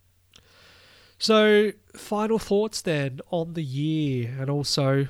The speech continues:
on the decade too, because we forget that it's the end of a decade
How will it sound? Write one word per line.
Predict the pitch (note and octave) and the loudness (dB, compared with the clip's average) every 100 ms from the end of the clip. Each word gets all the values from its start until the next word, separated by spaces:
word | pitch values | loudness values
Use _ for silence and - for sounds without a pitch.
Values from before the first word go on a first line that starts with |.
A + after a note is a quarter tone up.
| - | -4
on | - G3 | -4 -4
the | |
decade | D3 C#3 E3+ F#3 C3 A#2+ | -4 -6 -4 -2 -2 -4
too, | - E3+ D3+ | -4 -4 -4
because | B2 C3+ A#2+ | -6 -8 -8
we | B2 | -8
forget | - B2 D3+ | -8 -6 -6
that | D3 | -6
it's | C3 - | -8 -8
the | C#3 C3 | -6 -6
end | D3 | -6
of | C#3 | -6
a | |
decade | B2 C#3 - C#3 A#2+ A#2 | -6 -8 -8 -8 -6 -8